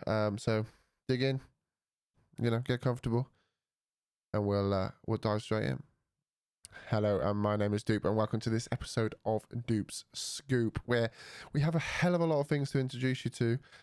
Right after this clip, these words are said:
some new guys to introduce you to. We've got some new players that have signed for us, um, and also we, we've, we've,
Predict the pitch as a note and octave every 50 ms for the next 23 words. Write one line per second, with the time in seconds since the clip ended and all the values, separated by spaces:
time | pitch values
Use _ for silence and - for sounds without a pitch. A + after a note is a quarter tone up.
0 | _ _ _ - - B2+ B2 C#3 D3+ D3+ D3 D3+ D3+ D#3+ E3+ F3 - - C#3+ B2+
1 | B2+ - - C3 B2+ - C3 - - D#3 E3 D3+ - C#3 B2+ A#2+ - - A#2+ A#2+
2 | - A2+ A2+ A#2 A#2+ A#2 - - A#2+ A#2+ A#2 A2+ A2 A#2 G#2 A2+ - - C3+ A#2+
3 | A#2+ A#2+ - - A2+ G#2+ A2 - - - _ _ _ _ - - _ _ - B2+
4 | B2 B2 A#2+ A#2+ A2 - - - C3 C#3 D#3 D#3 D3+ - C#3+ B2+ A#2 A2+ A2 -
5 | E2+ A#2+ B2+ B2 A#2+ A#2+ A#2+ A#2+ A#2+ A#2+ A#2+ A#2+ A#2+ - - - B2+ B2 - A#2+
6 | A#2+ A#2 -